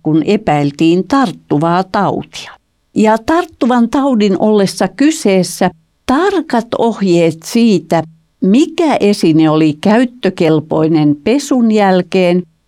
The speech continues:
ja mikä piti polttaa. Jumala itse sanoi, että nuo lait varjelisivat Israelin kansan elossa. Toisen Mooseksen kirjan luvussa viisitoista jakeessa kaksikymmentäkuusi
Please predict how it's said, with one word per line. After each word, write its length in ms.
ja 120
mikä 380
piti 360
polttaa. 920
Jumala 600
itse 460
sanoi, 680
että 320
nuo 380
lait 540
varjelisivat 960
Israelin 840
kansan 680
elossa. 680
Toisen 420
Mooseksen 640
kirjan 460
luvussa 440
viisitoista 880
jakeessa 600
kaksikymmentäkuusi 1500